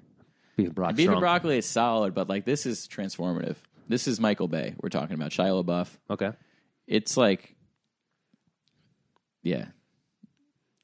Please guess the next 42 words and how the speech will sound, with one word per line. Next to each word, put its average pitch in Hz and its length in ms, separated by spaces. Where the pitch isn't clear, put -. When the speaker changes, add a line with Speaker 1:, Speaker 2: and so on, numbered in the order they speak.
Speaker 1:
The 123 80
red 143 100
Speaker 2:
Sausage, 110 520
beans, 107 560
Speaker 1:
the 127 100
red 175 180
Speaker 2:
like, 185 160
all 208 120
Speaker 1:
beans - 100
Speaker 2:
this, - 140
Speaker 1:
and 139 80
Speaker 2:
like, 147 80
Speaker 1:
rice. 139 220
Speaker 2:
stuff. 107 460
Speaker 1:
I 196 80
thought 208 100
you 151 100
were 131 60
moving 131 220
on 131 120
to 123 40
something 123 240
else. 135 180
You're 127 80
still 190 260
talking 165 320
about 156 180
the 143 60
red 143 180
beans 147 180
and 120 60
rice 151 200
as - 40
Speaker 2:
It's 147 60
Speaker 1:
being 180 120
Speaker 2:
just, 196 140
Speaker 1:
transformative? 202 380
Speaker 2:
it's 254 120
making 120 320
me 98 300
hungry. 95 380
Speaker 1:
Oh, 120 60